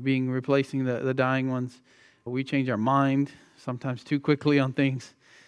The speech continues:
Uh, God is infinite when it comes to time. He's also infinite when it comes to space. So that's eternity is time, and immensity or omnipresence is space. So he's infinite.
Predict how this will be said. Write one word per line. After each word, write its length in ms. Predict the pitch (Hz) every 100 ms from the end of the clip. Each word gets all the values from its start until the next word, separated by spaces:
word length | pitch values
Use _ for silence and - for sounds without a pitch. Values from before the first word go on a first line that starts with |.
| _ _ _
Uh, 60 | 127
God 220 | 135 139
is 100 | 131
infinite 480 | 135 131 143 139 143 - -
when 140 | 131
it 60 | 123
comes 220 | 143 135
to 100 | 123
time. 500 | - 156 160 226 220 _ _
He's 160 | 143 131
also 380 | 135 143 143 -
infinite 440 | 139 135 147 135
when 100 | 135
it 140 | 135
comes 360 | - 139 135 131
to 200 | - 135
space. 420 | 127 - 180 127
So 200 | - -
that's 240 | 123 127 -
eternity 560 | 131 - 151 156 151
is 100 | 139
time, 400 | 135 165 165 165 160 - - - _
and 140 | 135 123
immensity 580 | 127 139 143 135 135
or 80 | 127
omnipresence 720 | - 131 127 117 127 123 117
is 80 | 113
space. 520 | - - 113 113 101
So 180 | - 131
he's 200 | 127 127
infinite. 460 | 143 139 139 117